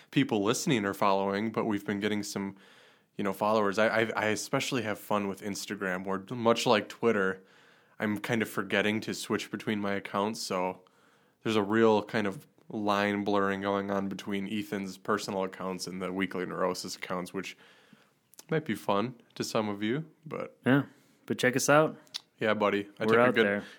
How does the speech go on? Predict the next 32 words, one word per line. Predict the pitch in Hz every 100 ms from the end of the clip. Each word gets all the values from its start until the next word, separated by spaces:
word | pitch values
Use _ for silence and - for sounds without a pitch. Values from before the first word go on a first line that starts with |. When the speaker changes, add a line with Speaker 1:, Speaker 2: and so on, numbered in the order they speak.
| -
Speaker 1:
took | 156 -
a |
good | - 151
picture | 151 139 - 135 131
before | - 120 - 127 135 156 156 - _ _ _ _ _ _ -
of | 120
tonight. | - 117 120 147
That'll | 147 131
be | 117
on | 117
Instagram | 117 - 113 123 117
shortly. | - 120 131 143 151 - _
Speaker 2:
Of | 127 127
the |
studio. | 127 120 120 120 120 123 -
Still | - 127
looking | 123 123 123
at | 117
the | 117
old | 117
mic. | 107 104 104 - - _ -
Don't | 110
know | 113
what's | 113
gonna | - 117
happen | 104 101 95
to | 104 104
it. | 104 - - -
Speaker 1:
That'll | 104
be | 104
our | 98
backup. | 95 101 110 104 95